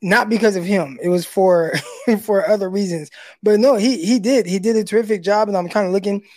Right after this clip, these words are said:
I know his points were supposed to be, I needed six points.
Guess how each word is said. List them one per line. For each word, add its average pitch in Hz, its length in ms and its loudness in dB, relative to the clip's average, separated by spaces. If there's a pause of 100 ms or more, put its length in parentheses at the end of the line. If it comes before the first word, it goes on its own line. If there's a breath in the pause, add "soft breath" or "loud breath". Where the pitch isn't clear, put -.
(200 loud breath)
I 202 80 2
know 233 140 4
his 247 180 0
points 262 400 -2
were 240 140 -2
supposed 233 600 -4
to 226 60 -8
be, 226 320 -2
I 190 120 -2
needed 226 280 0 (400)
six - 460 -4
points. 208 640 -6